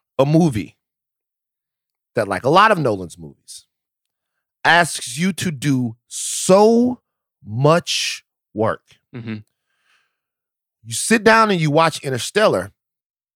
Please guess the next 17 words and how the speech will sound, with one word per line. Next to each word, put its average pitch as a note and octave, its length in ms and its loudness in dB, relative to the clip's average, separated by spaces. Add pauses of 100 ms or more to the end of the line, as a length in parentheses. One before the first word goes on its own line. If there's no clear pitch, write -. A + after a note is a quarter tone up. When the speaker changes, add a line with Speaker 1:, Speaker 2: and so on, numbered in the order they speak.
(500)
Speaker 1:
and B2+ 220 -4
Nolan A3+ 340 4
has D#3 140 4
partnered G#3 480 2
up F#3+ 180 0
with C#3 160 -4
Kip F#3 220 -4
Thorne, F3 440 -2 (1120)
and B2+ 140 0
he's A3 480 0 (220)
asking F#3 600 2
you F3+ 340 -2
to - 360 -8 (120)
understand F3+ 1040 0
relativity, F#3+ 880 0 (120)
relativity, F3 680 2 (360)
singularity, F3+ 920 2